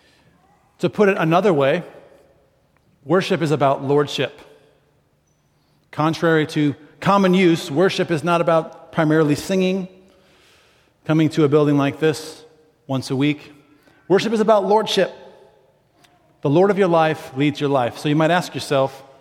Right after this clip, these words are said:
"Who is Lord? Who is leading you?" That answer might not be as easy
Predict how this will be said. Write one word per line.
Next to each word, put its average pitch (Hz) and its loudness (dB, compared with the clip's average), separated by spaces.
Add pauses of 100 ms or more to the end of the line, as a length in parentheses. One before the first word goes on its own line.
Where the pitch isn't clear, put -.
(320)
"Who 180 0
is 120 -2
Lord? 127 -2 (1120)
Who 247 -2
is 156 -2
leading 180 0
you?" 127 -6 (1400)
That 165 -4
answer 175 -2
might 156 -2
not 147 -2
be 143 0
as 123 -4
easy 127 -4